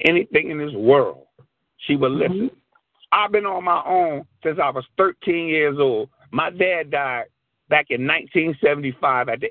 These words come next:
Speaker 1: age of forty-eight years old.
Speaker 2: Wow.
Speaker 1: Okay, my mom was struggling with three kids. I was the, I was the, I'm the second oldest. Well, my sister, she older. I'm the second oldest. My brother, he was a, uh, he was a baby, but he dead now.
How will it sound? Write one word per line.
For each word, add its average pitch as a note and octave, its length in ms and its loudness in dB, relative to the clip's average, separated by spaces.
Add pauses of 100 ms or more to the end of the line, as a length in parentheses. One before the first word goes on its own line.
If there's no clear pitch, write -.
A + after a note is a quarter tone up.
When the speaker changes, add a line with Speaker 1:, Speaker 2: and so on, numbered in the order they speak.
Speaker 1:
age C3 180 -4
of A#2 140 -6
forty-eight C#3+ 460 2
years A#2 320 -2
old. G#2 260 -2 (880)
Speaker 2:
Wow. D#3 480 2
Speaker 1:
Okay, C#3+ 280 -2
my F3+ 120 -14
mom F3 280 2
was E3 140 -4
struggling E3+ 360 -2
with C3+ 200 0
three F#3 320 2
kids. B3 340 -2 (1500)
I F#3 120 0
was F#3 220 -6
the, D#3+ 180 2 (100)
I F3 120 0
was F#3+ 220 -8
the, - 80 -4 (840)
I'm F#3 160 4
the E3+ 180 -2
second E3 320 2
oldest. B2 420 -2 (880)
Well, C3 160 2
my C#3+ 220 2
sister, D#3+ 280 -6
she D#3+ 180 2
older. C#3+ 360 0
I'm C#3+ 140 -8
the C#3 120 -16
second C3+ 220 -4
oldest. B2+ 300 0
My C3+ 160 0
brother, C3+ 320 0
he C#3+ 160 -2
was C3+ 200 -6
a, B2+ 100 2
uh, A#2+ 400 2 (120)
he C#3 140 -2
was C3+ 160 -2
a B2+ 60 0
baby, C3 280 -2
but A#2 160 -4
he B2 80 -6
dead A#2+ 320 0
now. G#2 340 -6